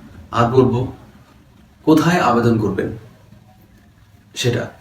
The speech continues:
আপনারা ভিডিওটা একটু লম্বা হবে, কিন্তু টানবেন না, আর শেষ পর্যন্ত দেখবেন।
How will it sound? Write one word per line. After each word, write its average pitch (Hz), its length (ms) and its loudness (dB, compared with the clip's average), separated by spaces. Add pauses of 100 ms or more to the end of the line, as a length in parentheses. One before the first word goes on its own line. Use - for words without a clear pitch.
(420)
আপনারা 143 300 4
ভিডিওটা 147 600 2 (160)
একটু 127 200 -2
লম্বা 147 280 4
হবে, 123 260 0
কিন্তু 139 520 -2 (600)
টানবেন 113 340 2
না, 101 120 0 (240)
আর 107 300 0
শেষ 156 220 -4
পর্যন্ত 143 260 0
দেখবেন। - 360 0